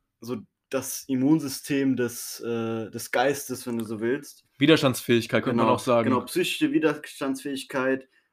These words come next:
Speaker 1: die Fähigkeit, schwierige Lebenssituationen ohne anhalten-,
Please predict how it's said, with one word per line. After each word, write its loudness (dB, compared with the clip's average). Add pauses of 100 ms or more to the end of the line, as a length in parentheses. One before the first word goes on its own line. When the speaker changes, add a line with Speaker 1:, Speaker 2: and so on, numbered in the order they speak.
(160)
Speaker 1:
die -10
Fähigkeit, -2
schwierige -4
Lebenssituationen -4 (220)
ohne 2
anhalten-, -2